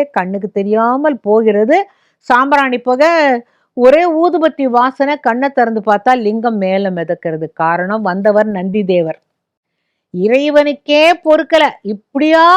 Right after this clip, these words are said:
ஒ-, ஒ-, ஒரு தர்மம் பண்ணவளை கூட நம்ம காப்பாத்தலைன்னா எப்படின்னு நந்தி தேவரை அனுப்பிச்சு அவர் ஒருவர் வந்து இந்த தண்ணியை குடிச்சு உடனேவே அந்த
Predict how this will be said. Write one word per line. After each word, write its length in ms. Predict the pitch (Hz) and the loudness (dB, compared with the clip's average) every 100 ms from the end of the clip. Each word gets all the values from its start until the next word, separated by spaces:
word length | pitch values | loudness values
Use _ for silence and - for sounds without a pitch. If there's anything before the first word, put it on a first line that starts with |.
| 392 - _ _ _ _ | 2 -4 _ _ _ _
ஒ-, 180 | 285 269 | 4 4
ஒ-, 240 | 247 240 | 4 0
ஒரு 300 | 226 226 214 | 0 0 0
தர்மம் 440 | 175 202 269 349 359 | 2 0 0 -4 -2
பண்ணவளை 500 | 349 320 311 302 294 285 | -2 0 0 0 0 0
கூட 200 | 302 330 | -2 -2
நம்ம 180 | 320 247 - | -2 -4 -2
காப்பாத்தலைன்னா 800 | 220 254 294 277 262 240 226 247 | -4 -2 -2 -2 -2 -2 -4 -4
எப்படின்னு 420 | 247 202 - 247 269 | -4 -4 -6 -6 -4
நந்தி 360 | 196 220 285 | -6 -4 -6
தேவரை 420 | 277 247 214 202 190 | -2 0 0 0 0
அனுப்பிச்சு 320 | 202 208 - | -2 -4 0
அவர் 300 | 220 190 185 | 0 0 -2
ஒருவர் 540 | 180 233 330 370 370 320 | 2 2 2 2 2 0
வந்து 280 | 254 240 302 | -4 -4 -4
இந்த 240 | 277 220 - | -2 -4 -4
தண்ணியை 420 | 202 233 254 226 - | -4 -4 -4 -4 -6
குடிச்சு 540 | 202 202 220 - 233 269 339 339 _ _ _ - | -6 -6 -8 -2 2 4 2 0 _ _ _ -6
உடனேவே 640 | 175 190 254 269 220 202 233 | -2 0 0 0 -2 -2 -2
அந்த 260 | 247 185 | -2 -2